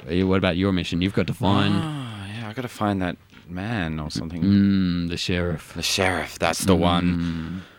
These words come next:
Speaker 2: Mm. Well, I've, I mean, my character's pretty, pretty good. She's got, you know, high pain, pra-, pain threshold
Speaker 1: Mm-hmm.
Speaker 2: and a convincing nod.
Speaker 1: Mm-hmm.
Speaker 2: So, I'm gonna go for a little search around the town.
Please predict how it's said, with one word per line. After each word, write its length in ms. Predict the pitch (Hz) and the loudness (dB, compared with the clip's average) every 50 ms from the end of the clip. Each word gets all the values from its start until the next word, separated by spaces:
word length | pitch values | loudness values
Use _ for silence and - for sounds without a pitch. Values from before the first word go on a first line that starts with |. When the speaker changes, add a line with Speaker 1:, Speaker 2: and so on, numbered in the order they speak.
| - _ | -10 _
Speaker 2:
Mm. 720 | - 107 120 120 117 95 82 78 78 78 71 - - - - | 2 4 4 4 2 0 -2 -4 -6 -6 -6 -6 -6 -2 4
Well, 280 | 98 107 117 120 123 | 6 6 6 6 4
I've, 180 | 127 139 - - _ | 2 0 -2 -6 _
I 80 | - 160 | -6 -4
mean, 240 | 185 202 202 - 131 | -4 -4 -4 -4 -2
my 140 | 156 180 208 | -2 -2 -2
character's 360 | - 240 - - - 175 160 | -4 -6 -6 -4 -2 -4 -4
pretty, 360 | - - 190 175 170 170 135 - | -2 0 0 2 2 0 0 -4
pretty 280 | - - - 202 208 151 | -6 -6 -4 -4 -4 -4
good. 300 | - - 180 135 101 - | -4 -4 -6 -6 -6 -8
She's 180 | - - 131 | -8 -10 -8
got, 160 | - - 147 143 | -6 -4 -4 -2
you 100 | 139 104 | -2 -2
know, 100 | 92 92 | -2 -2
high 280 | 98 - - 107 110 120 | -4 -4 -2 -2 -2 -2
pain, 340 | - - - 104 101 98 - - - | -2 -4 -2 -2 0 0 -2 -4 -10
pra-, 240 | - - 101 98 - - - - - | -6 -4 -2 -2 -2 -6 -12 -16 -14
pain 520 | - - - - 98 101 92 85 87 95 107 - | -12 -10 -4 0 0 0 0 0 -2 -6 -8 -8
threshold 500 | - - 90 - - - 80 80 - 78 - - - - - | -8 -8 -8 -8 -8 -8 -10 -10 -10 -14 -16 -20 -20 -10 -8
Speaker 1:
Mm-hmm. 240 | - 104 101 107 107 110 - | -2 2 2 2 2 2 0
Speaker 2:
and 340 | - 87 90 92 87 80 76 | -2 0 2 2 2 0 -2
a 60 | 78 | -6
convincing 560 | - - 78 73 80 80 76 - - 78 78 | -8 -8 -8 -6 -6 -6 -6 -6 -8 -6 -6
nod. 240 | 78 80 87 101 131 - - - - - | -6 -6 -6 -8 -10 -12 -18 -14 -8 -4
Speaker 1:
Mm-hmm. 280 | - 104 104 104 104 107 104 - | 0 2 2 2 2 0 -2 -6
Speaker 2:
So, 360 | - - - 135 127 104 87 80 73 - _ _ _ _ _ _ _ _ _ _ _ _ _ _ | -6 2 4 6 6 6 2 -2 -8 -14 _ _ _ _ _ _ _ _ _ _ _ _ _ _
I'm 100 | - 123 156 | -4 -2 0
gonna 100 | 143 120 | 4 4
go 80 | 113 | 4
for 140 | 95 - 95 | 4 4 0
a 40 | 90 | 0
little 140 | 87 85 80 | 2 0 0
search 440 | 80 - - - 101 85 - - - | -2 0 2 2 2 2 2 -4 -6
around 260 | 82 82 82 78 76 | -4 -4 -4 -6 -6
the 40 | - | -6
town. 400 | - 110 101 87 76 73 78 90 | -4 -4 -2 -2 -4 -6 -8 -10